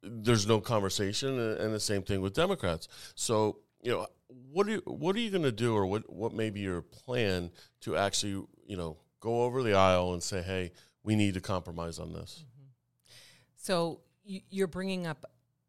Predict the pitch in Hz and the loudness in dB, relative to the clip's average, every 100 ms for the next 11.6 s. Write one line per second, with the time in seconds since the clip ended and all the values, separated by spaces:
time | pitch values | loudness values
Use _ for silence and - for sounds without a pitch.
0 | _ 165 147 156 143 143 131 131 - 123 | _ -8 -6 -6 -4 -6 -8 -10 -10 -14
1 | 120 110 - - 131 123 151 139 - 165 | -12 -12 -12 -12 -10 -10 -10 -8 -6 -4
2 | 147 123 123 120 - 127 120 120 - 120 | -4 -4 -6 -8 -10 -10 -10 -12 -12 -12
3 | 113 - 127 113 117 - 131 131 127 127 | -10 -10 -8 -10 -12 -12 -8 -6 -6 -10
4 | 123 _ _ _ _ _ _ _ 226 - | -12 _ _ _ _ _ _ _ -2 0
5 | 180 151 139 131 139 - 143 - 117 - | -2 -2 -2 -4 -6 -6 -12 -12 -14 -14
6 | - - 123 - - 143 160 165 156 147 | -16 -14 -12 -10 -10 -10 -6 -6 -6 -10
7 | 131 143 - 151 151 147 135 131 139 131 | -8 -8 -6 -6 -6 -8 -10 -8 -8 -2
8 | 147 143 131 127 135 - 123 123 120 - | -2 0 -2 -6 -8 -12 -10 -10 -14 -16
9 | 131 123 120 _ 147 131 - 139 _ 127 | -20 -20 _ _ -8 -8 -8 -12 _ -12
10 | 120 120 120 120 117 123 127 120 123 120 | -10 -12 -12 -12 -10 -12 -10 -14 -12 -12
11 | 117 139 123 120 123 123 | -12 -10 -10 -10 -10 -14